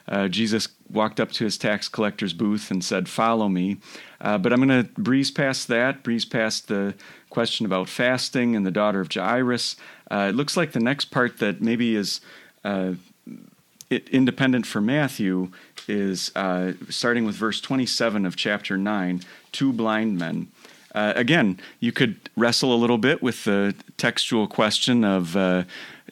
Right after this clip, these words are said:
the other Gospels have talked about one blind man calling out, "Have mercy on us, Son of David." And here it says two, uh, but instead of, uh, signing on with the critics of the Bible who say this obviously shows a mistake,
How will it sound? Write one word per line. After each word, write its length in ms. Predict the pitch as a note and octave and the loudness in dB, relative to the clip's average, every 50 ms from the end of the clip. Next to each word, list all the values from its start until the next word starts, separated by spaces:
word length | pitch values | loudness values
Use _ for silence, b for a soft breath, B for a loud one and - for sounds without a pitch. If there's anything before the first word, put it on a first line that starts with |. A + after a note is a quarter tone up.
| - - | -16 -6
the 260 | - - A#2 F#2 A2 - | -2 -2 0 0 2 2
other 200 | A#2+ C3 C3+ A#2+ | 4 4 4 4
Gospels 480 | B2 A2+ A2+ A2+ - - A#2 A2 - - | 4 4 4 2 2 0 0 0 0 0
have 120 | G2+ - | -2 -2
talked 280 | - A#2+ G#2+ G2+ - F#2+ | 0 0 0 0 0 0
about 220 | G2 G2+ F#2+ F2 | 0 0 0 0
one 280 | F#2 G#2+ B2+ D#3 F#3+ F3 | 0 2 2 2 2 0
blind 400 | C3 G#2+ G2+ F#2+ F#2 F#2 F#2 F#2 | 0 0 0 0 0 0 0 0
man 400 | F2+ F2+ F2+ F#2+ G#2 G#2+ G#2+ B B B B B B - | 0 0 -2 -2 -2 -4 -6 B B B B B B -6
calling 340 | - A2 A2 G#2+ G#2 G2+ | -4 -2 -2 0 -2 0
out, 240 | G2+ G2+ G#2 G2+ - - | 0 0 -2 -2 -4 -4
"Have 220 | A2+ G2+ G#2 F2 | -4 -4 -2 -2
mercy 380 | G2+ A2+ A2 - - - G#2 G2 | -2 -4 -2 -4 -4 -4 -4 -2
on 160 | F#2+ G2 G2 | -2 -2 -4
us, 100 | F#2 - | -4 -4
Son 220 | - - G2 G2 | -4 -4 -4 -4
of 100 | F2+ D#2+ | -4 -4
David." 400 | - F#2 F#2 F#2+ F#2 A2+ B2+ A2+ | -2 -2 -2 -2 -2 -2 -2 -2
And 160 | G#2+ G2 F#2+ | -2 -2 -2
here 220 | F#2+ A#2 C3 C3 B2 | 0 0 2 2 2
it 100 | G2+ - | 0 0
says 300 | - A2+ G2+ F#2 - - | -2 0 0 0 -2 -2
two, 500 | - - E3+ F#3 C#3+ G#2+ G2+ A2+ B2 B B B B B B B | 0 2 2 4 4 4 4 2 0 B B B B B B B
uh, 240 | - G2+ G2+ G2+ G2+ | 0 2 4 4 4
but 160 | F2+ A2+ A2 | 4 4 4
instead 360 | A#2 A2 - - - B2+ B2 | 4 4 2 2 2 4 4
of, 220 | A#2+ A2 F#2 - B B B B B B B B - - | 4 2 0 -2 B B B B B B B B -6 -2
uh, 180 | G2+ G2 G2 | 0 0 2
signing 400 | - - B2+ B2 A#2+ A#2 A2 A2 | 2 4 4 6 6 6 6 4
on 200 | A2+ A#2 A2+ A2+ | 4 4 4 4
with 240 | G#2+ G2+ - - - | 4 2 0 -2 -2
the 200 | G#2 G2 F#2+ F2+ | 0 0 0 0
critics 380 | - - E3+ F3+ D#3+ - - B2 | 0 2 2 2 2 2 0 0
of 100 | G2+ F2+ | 0 0
the 80 | G2+ | 2
Bible 340 | F2 G2 G2 G#2 G2 G#2 F#2+ | 2 4 4 4 4 2 0
who 140 | G2+ G#2+ G2 | 0 0 0
say 300 | - - A2+ G#2+ G#2 G2+ | 2 2 2 4 4 4
this 200 | F#2 G2+ - - | 4 2 2 4
obviously 520 | G#2+ G#2+ G#2+ G#2 G#2 F#2 - - G#2+ G2+ | 4 4 4 4 2 2 0 0 0 0
shows 340 | F#2 - - G#2 G#2 G#2 - | 0 2 2 2 2 4 4
a 60 | G#2 | 2
mistake, 720 | F#2 F2+ F2+ - - - D3 C#3+ A#2+ F#2+ F#2 F2+ - - | 2 4 2 0 0 2 2 4 4 4 2 0 -4 -10